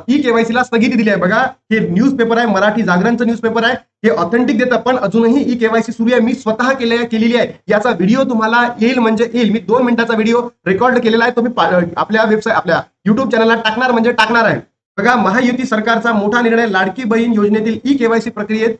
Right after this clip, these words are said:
शिथिलता आलेली आहे. शिथिलता म्हणजे काय, मला असं म्हणायचं आहे की ही जी ई केवायसी प्रक्रियेची जी वेबसाइट होती, लाडकी बहीण डॉट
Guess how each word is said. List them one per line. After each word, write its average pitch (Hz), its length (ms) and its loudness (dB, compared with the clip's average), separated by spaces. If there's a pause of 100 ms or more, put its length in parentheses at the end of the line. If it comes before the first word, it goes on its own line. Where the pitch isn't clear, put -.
(140)
शिथिलता 240 440 0
आलेली 196 280 0
आहे. 156 200 0
शिथिलता 254 400 -4
म्हणजे 240 220 0
काय, 240 120 -2
मला 214 180 0
असं 196 180 -2
म्हणायचं 240 300 0
आहे 254 100 -2
की - 340 -8
ही 220 120 2
जी 269 300 0
ई 262 40 -4
केवायसी 233 360 0
प्रक्रियेची 214 420 -6
जी 208 120 -4
वेबसाइट 233 380 0
होती, 247 180 -4
लाडकी 196 300 -2
बहीण 226 260 -2
डॉट 214 160 2